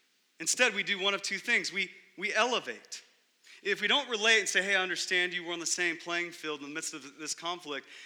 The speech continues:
if we don't relate, we elevate sometimes. And we look at that other person, our spouse,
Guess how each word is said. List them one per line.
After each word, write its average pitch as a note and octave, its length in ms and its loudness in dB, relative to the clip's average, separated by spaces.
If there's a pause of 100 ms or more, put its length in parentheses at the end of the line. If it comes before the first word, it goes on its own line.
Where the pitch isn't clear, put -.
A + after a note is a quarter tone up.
(160)
if D3 80 -12
we F#3+ 80 2
don't A#3+ 180 0 (540)
relate, E3 600 2 (220)
we E3+ 180 -4
elevate D#3 720 -6 (140)
sometimes. - 640 -10 (520)
And F#3 100 0
we G3+ 80 2
look A#3+ 180 2
at A3+ 60 -2
that A#3 120 6
other G3+ 160 0
person, A3+ 760 -2 (460)
our F3+ 120 -2
spouse, G3 760 4